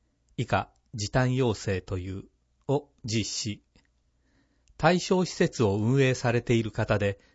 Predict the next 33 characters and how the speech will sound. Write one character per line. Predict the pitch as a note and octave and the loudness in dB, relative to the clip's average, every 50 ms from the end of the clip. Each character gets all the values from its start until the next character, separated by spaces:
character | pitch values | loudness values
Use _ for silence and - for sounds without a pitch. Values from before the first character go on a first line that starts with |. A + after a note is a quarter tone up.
| _ - | _ -6
時 | A2+ A2 A#2 | -6 -6 -2
短 | - F3 F3+ F#3 F3 | 0 0 2 2 2
要 | F3+ F#3 F3+ | 2 2 0
請 | D#3+ - A#2+ G#2 G2 | 0 2 2 2 2
に | F#2 F#2+ E2+ | 0 -4 -4
協 | - - C3+ D3 D3 | 2 4 4 4 4
力 | D3 C#3 - - | 2 0 2 0
い | C#3+ C3 | -2 0
た | - C#3 B2+ | 0 0 2
だ | C3 B2+ | 2 2
い | A#2+ A#2 | 0 0
た | - - B2 A#2 | 0 0 0 0
企 | - - - - C3+ C#3 A#2+ | 0 -4 -4 -2 0 2 2
業、 | G#2+ F#2 F2+ F#2+ - _ _ _ _ _ - | 2 0 -2 -4 -10 _ _ _ _ _ -2
団 | - A#2 A2+ A#2 A#2 | 2 4 4 4 2
体、 | - - A2+ G#2 G2+ G#2 - _ _ _ _ _ - | 0 2 2 2 2 0 -4 _ _ _ _ _ 0
及 | D3+ B2+ D3+ E3+ D#3 | 2 4 4 4 4
び | A#2+ A2+ G#2+ - _ _ _ | 2 0 -4 -6 _ _ _
個 | - C#3 B2+ | 2 2 2
人 | C3 D#3+ F3 F3 | 4 2 0 0
事 | D#3 D#3 E3 | 0 0 0
業 | F3 F#3+ F3+ E3+ | 2 2 2 2
主 | C3+ A2 - - A2 | 0 0 0 0 -2
に | G2+ G2+ - | -2 -2 -2
対 | - A2+ G#2+ G2+ F#2+ | 0 2 2 2 0
し | - - | -2 -4
て | - G2+ A2 - _ _ _ - | -4 -4 -4 -4 _ _ _ -8
協 | - - D3+ D#3 | 2 4 4 4
力 | D#3 D#3 D#3 D3 - - | 6 4 0 0 -2 -4
金 | - C#3 C3 B2 A2+ | 0 0 2 2 2
を | A2 G#2 | 0 0
支 | - - - - | -2 -4 -8 -8
給。 | - G#2+ G2 F#2 F#2+ G2 | -4 -4 -4 -4 -4 -8